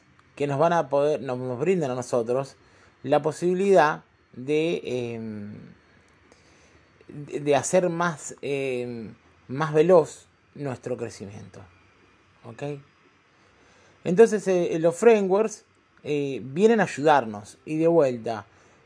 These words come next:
si el framework o tecnología, bueno, como le quieran llamar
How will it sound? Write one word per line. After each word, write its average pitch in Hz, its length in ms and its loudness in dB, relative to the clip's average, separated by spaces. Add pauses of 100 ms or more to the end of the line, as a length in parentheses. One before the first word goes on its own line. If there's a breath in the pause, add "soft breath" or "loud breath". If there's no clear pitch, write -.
si 190 600 0 (240)
el 196 140 0
framework 156 680 2
o 123 140 -6
tecnología, 143 720 -4
bueno, 131 220 -2
como 151 160 -6
le 165 80 -4
quieran 208 200 0
llamar 107 460 -6